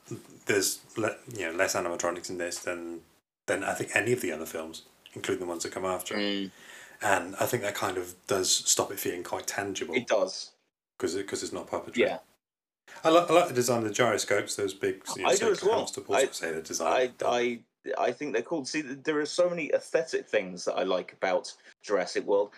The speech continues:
Speaker 2: I love this kind of thing. You know, I went to fucking SeaWorld in, in Orlando before
Speaker 1: Hmm.
Speaker 2: the whole Blackfish thing.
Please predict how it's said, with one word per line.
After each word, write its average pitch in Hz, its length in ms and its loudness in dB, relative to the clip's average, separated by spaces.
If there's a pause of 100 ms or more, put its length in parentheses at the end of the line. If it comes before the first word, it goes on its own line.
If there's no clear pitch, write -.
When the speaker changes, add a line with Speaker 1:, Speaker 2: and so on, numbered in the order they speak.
(160)
Speaker 2:
I - 100 2
love 165 300 0
this 131 100 -6
kind 139 180 0
of 127 100 -2
thing. 139 260 0
You 123 80 0
know, 107 160 2
I 117 80 0
went 123 360 -2
to 98 280 0 (560)
fucking 95 440 0
SeaWorld 95 680 0 (400)
in, 95 360 2
in 95 380 0
Orlando 95 580 2 (360)
before 101 300 2
Speaker 1:
Hmm. 107 60 0
Speaker 2:
the 104 60 4
whole 98 400 2 (120)
Blackfish 101 500 -2
thing. 87 240 -2